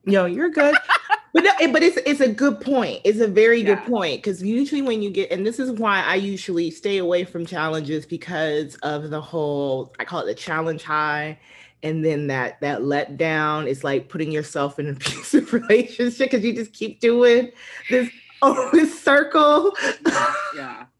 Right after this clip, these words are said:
Speaker 2: yeah.
Speaker 1: Over and over again. It's like, "Oh, I'm gonna do this, I'm gonna do this." And you do it for a while and you feel amazing. And then you have, like, life happens to you.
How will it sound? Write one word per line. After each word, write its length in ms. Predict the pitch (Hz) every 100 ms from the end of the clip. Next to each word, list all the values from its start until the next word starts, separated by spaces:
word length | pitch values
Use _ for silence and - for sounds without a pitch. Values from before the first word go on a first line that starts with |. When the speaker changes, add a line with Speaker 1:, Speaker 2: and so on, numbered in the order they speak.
| _
Speaker 2:
yeah. 300 | 147 120 110 _ _ _ _ _ 254
Speaker 1:
Over 300 | 269 262 269
and 140 | 262
over 400 | - 240 277 262
again. 560 | 262 240 247 262 269 262
It's 200 | - -
like, 100 | 311
"Oh, 180 | 494 508
I'm 60 | 494
gonna 140 | 494
do 80 | 480
this, 100 | 480
I'm 80 | 440
gonna 100 | 440
do 120 | 480 466
this." 100 | 330
And 100 | 254
you 100 | 196
do 160 | 254
it 100 | 254
for 100 | 254
a 140 | 240 233
while 320 | 226 226 226
and 100 | 190
you 60 |
feel 320 | - 247 240 240
amazing. 580 | 233 226 233 220 220
And 100 | 208
then 140 | 196 196
you 100 | 240
have, 200 | 214 202
like, 160 | 185 -
life 440 | 156 147 185 214
happens 420 | 226 202 196 214 -
to 100 | 214
you. 340 | 208 214 208